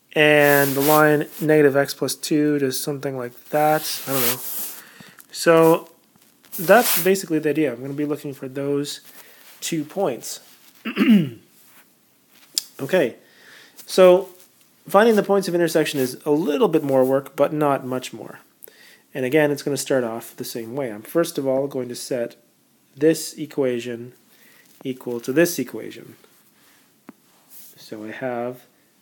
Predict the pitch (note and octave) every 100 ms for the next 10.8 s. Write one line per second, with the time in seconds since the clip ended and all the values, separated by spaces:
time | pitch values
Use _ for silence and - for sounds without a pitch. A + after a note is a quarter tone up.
0 | _ _ _ _ - A2+ A2 A2 - D3+
1 | D#3 - - D3 C3 E3 F#3+ - _ _
2 | _ _ _ _ _ _ _ _ _ _
3 | _ _ B2+ B2+ D3 E3 - D#3+ C#3 A#2
4 | B2 - _ _ _ - D#3 D#3 A#2 A2+
5 | C3 C3+ - _ _ _ _ _ _ B2+
6 | C3+ D#3+ E3+ E3+ C#3 B2+ - - - _
7 | _ _ _ - _ _ _ _ - A2+
8 | G#2+ - C3+ A2+ - _ _ _ _ _
9 | _ _ _ - - _ - C#3 C#3+ G#2+
10 | D3 E3+ F3 F#3 F3 F3+ C#3+ G#2